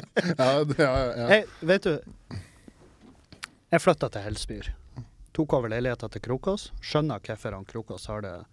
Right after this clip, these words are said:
Speaker 2: har hatt det mørkt. Fordi at nabobygget er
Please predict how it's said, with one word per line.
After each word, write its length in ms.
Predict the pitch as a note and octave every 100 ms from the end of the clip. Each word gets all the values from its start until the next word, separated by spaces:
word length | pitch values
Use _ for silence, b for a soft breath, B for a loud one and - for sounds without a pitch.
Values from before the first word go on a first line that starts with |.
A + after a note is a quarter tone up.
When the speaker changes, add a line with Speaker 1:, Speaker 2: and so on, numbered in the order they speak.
| B B B B B
Speaker 2:
har 120 | A2+
hatt 160 | A#2+ B2
det 100 | G2+
mørkt. 320 | A#2 D3+ - -
Fordi 200 | - A#2
at 140 | G#2+ -
nabobygget 680 | C3 B2+ C#3+ E3 C#3 G#2+ -
er 320 | B2 B2 F2+